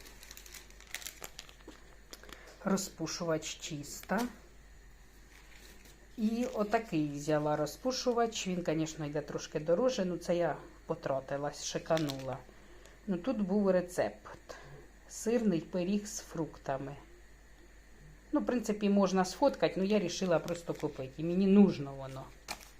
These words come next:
І у Циньоні купила такі три сирочка. Я не знаю, чи вони уціньонні, я дивилася дату, до якої вжити.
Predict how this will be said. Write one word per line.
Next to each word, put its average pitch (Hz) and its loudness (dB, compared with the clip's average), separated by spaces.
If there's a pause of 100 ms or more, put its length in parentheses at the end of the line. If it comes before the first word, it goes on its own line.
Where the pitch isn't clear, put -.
(1700)
І 311 6 (600)
у 247 4
Циньоні 277 6
купила 262 2 (1500)
такі 220 -2
три 233 2
сирочка. 185 6
Я 247 8
не 226 6
знаю, 180 6
чи 190 -2
вони 175 4
уціньонні, 220 6
я 180 8
дивилася 170 4
дату, 226 2
до 196 0
якої 202 0
вжити. 175 -4